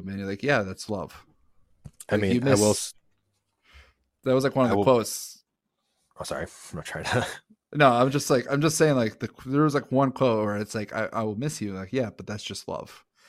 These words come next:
Speaker 1: And I, like, I never heard, like, it, like, made me rethink and contextualize, like, what is love, what is fighting, what is, like, to be part of, like, a oppressed, like, society. Like, I've never had to think so much for a Star Wars show than going to season three, being like, "Save the children."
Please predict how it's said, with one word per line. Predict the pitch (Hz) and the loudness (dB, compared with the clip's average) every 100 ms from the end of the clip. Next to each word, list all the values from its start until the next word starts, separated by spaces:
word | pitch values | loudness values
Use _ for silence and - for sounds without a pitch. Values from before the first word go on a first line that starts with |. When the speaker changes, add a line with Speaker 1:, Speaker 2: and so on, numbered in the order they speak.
| _ _ _ | _ _ _
Speaker 1:
And | - 131 | -4 2
I, | 131 143 | 4 4
like, | 143 | 4
I | 143 | 2
never | 135 139 147 165 | 2 2 6 4
heard, | 117 139 139 117 | 4 2 2 2
like, | 107 - _ _ _ _ _ _ _ _ _ _ - | -4 -6 _ _ _ _ _ _ _ _ _ _ -6
it, | 139 | 0
like, | 156 156 | 0 0
made | 110 117 131 143 | -4 -2 0 2
me | 143 139 | 0 -2
rethink | 107 117 123 - 120 120 123 | -2 -2 -4 -6 -6 -4 -4
and | 104 - | -10 -8
contextualize, | 113 - 110 - 117 113 110 107 98 | -10 -8 -10 -6 -4 -2 -2 -4 -6
like, | 95 107 | -10 -6
what | 107 | -6
is | 101 95 | -6 -10
love, | 98 98 107 110 - | -10 -6 -6 -6 -6
what | 107 | -6
is | 101 - | -6 -10
fighting, | - 101 101 120 107 | -8 -6 -4 -2 -2
what | 101 | -4
is, | 101 95 | -8 -6
like, | 101 98 - - - - - | -6 -8 -14 -20 -20 -20 -12
to | 107 | -6
be | 113 107 | -4 -2
part | 117 113 107 | 2 4 4
of, | 110 98 | 0 0
like, | 98 | -4
a | 64 53 - | -6 -10 -10
oppressed, | - - 107 - - - _ | -8 -6 -6 -6 -12 -16 _
like, | 101 - | -8 -8
society. | - 92 - 98 110 139 175 180 - - - | -8 -8 -4 -2 -2 -2 -4 -6 -14 -20 -6
Like, | 139 135 | 4 6
I've | 143 | 6
never | 156 170 190 160 | 6 6 6 6
had | 147 135 | 4 2
to | 123 | 0
think | 143 139 | -4 -6
so | - 117 | -4 -4
much | 110 104 | -2 -4
for | - 101 | -6 -6
a | 92 | -6
Star | - 101 | -4 -2
Wars | 120 135 | 0 0
show | - 151 156 | 2 2 4
than | 123 | 2
going | 120 131 | 0 0
to | 110 | 0
season | 131 120 107 | -2 -2 -4
three, | 113 131 | -2 0
being | 117 113 | 0 0
like, | 113 - | -2 -6
"Save | - 233 240 233 185 | -10 -4 0 0 -2
the | 196 | -6
children." | 180 - 233 254 196 170 143 117 101 | -4 -2 0 0 0 0 0 0 -4